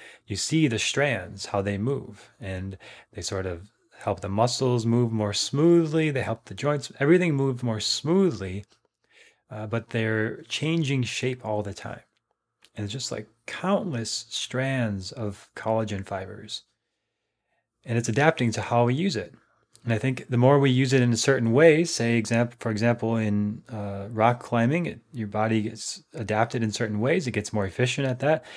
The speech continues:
The fascia changes, the mind-muscle connection improves, and it becomes easier to repeat that task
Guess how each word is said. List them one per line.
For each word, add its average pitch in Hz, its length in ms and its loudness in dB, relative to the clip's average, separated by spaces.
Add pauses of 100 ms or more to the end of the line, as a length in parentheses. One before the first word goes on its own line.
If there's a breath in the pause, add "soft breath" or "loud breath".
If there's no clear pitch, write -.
(100)
The 104 100 -6
fascia 104 500 -2
changes, 143 500 -2 (200 loud breath)
the - 80 -14
mind-muscle 98 500 -4
connection 117 440 -2
improves, 170 580 2 (440 soft breath)
and 202 60 0
it 196 40 2
becomes 180 400 0
easier 135 600 6
to 117 180 -2
repeat - 560 0
that 107 300 0
task - 560 -6